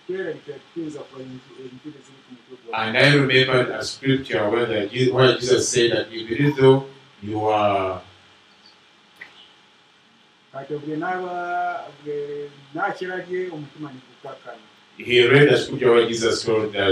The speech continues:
Speaker 2: the disciples that even though you get worried of anything, you cannot turn your hair, a, a, a white hair into a black one, and a black one into a red, white one.
Speaker 1: Kati ekyo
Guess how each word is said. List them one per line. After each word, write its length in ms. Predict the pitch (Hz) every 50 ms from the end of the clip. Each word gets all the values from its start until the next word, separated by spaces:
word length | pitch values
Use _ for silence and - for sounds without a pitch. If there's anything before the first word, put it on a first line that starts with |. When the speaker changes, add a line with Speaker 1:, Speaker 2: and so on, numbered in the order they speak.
| 92
Speaker 2:
the 100 | 92 92
disciples 640 | - - - - 123 127 131 131 131 107 98 92 92
that 180 | 98 98 98 98
even 260 | 101 104 117 117 120
though 60 | 123
you 160 | 117 113 107 -
get 260 | 117 117 113 113 110
worried 380 | 104 104 110 110 110 95 - 95
of 140 | 95 92 - - - -
anything, 440 | 123 135 135 135 - - - 101 95
you 100 | 98 98 98
cannot 360 | 104 104 110 113 113 - -
turn 260 | - 117 113 113 110 107
your 240 | 107 101 98 98 95
hair, 360 | 104 113 110 104 107 95 - - - - - -
a, 100 | 101 98
a, 280 | 95 101 - 113 107 104 101 101 104 101 101
a 100 | 98 95 95 98
white 240 | 127 135 135 135 131 -
hair 240 | 127 123 123 117 110
into 200 | 110 107 113 113 104
a 40 | 101
black 360 | 101 104 104 101 95 - 92
one, 160 | 87 87 -
and 360 | - - - - - - -
a 100 | - - 92
black 260 | 104 110 110 - -
one 160 | 117 113 -
into 260 | - - - 101 101 95
a 40 |
red, 220 | 95 101 101 98 - - - _ - -
white 320 | 110 110 107 104 104 101 -
one. 200 | 92 87 - - - _ _ _ -
Speaker 1:
Kati 200 | - - - 147
ekyo 240 | 147 139 - 147